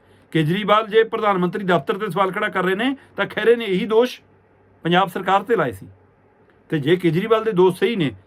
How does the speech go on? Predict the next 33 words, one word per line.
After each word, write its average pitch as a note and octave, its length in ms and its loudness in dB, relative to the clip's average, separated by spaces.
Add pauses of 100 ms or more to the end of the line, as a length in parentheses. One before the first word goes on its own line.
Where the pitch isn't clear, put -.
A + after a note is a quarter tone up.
ਤਾਂ C3 80 -8
ਫਿਰ A#2+ 100 -10
ਇਹਦੇ C3 80 -4
ਅੰਦਰ B2+ 120 -8
ਖਹਿਰੇ B2 240 -14
ਵਾਲੀ F3 220 -8
ਘਟਨਾ D#3+ 160 -10
ਵੀ F3 60 -8
ਸਹੀ F#3 240 -12
ਹੈ। F3+ 60 -18 (720)
ਤੇ D#3 80 -6
ਜੇ E3 100 2
ਖਹਿਰਾ G#3+ 340 0
ਝੂਠ B3+ 160 -2
ਬੋਲਦੇ F#3+ 300 2
ਨੇ, D3 100 -4 (140)
ਫਿਰ D3 120 -8
ਕੇਜਰੀਵਾਲ D3+ 320 -4
ਜੀ C#3+ 60 -8
ਤੁਸੀਂ C3+ 240 -8
ਵੀ F#3 60 -12
ਝੂਠ F#3 140 -12
ਬੋਲਦੇ। F3 280 -8 (2500)
ਸੋ B3 280 -4 (1000)
ਇਹ C4 200 0
ਰਾਜਨੀਤੀ A3+ 400 -2
ਕਿੱਥੇ C4+ 460 -6
ਆ G#3 100 2
ਗਈ D3+ 220 -2
ਆ A#2 60 -2
ਹੁਣ? G2 140 -6 (1160)
ਠੀਕ F#3 180 -4
ਹੈ, B3 220 0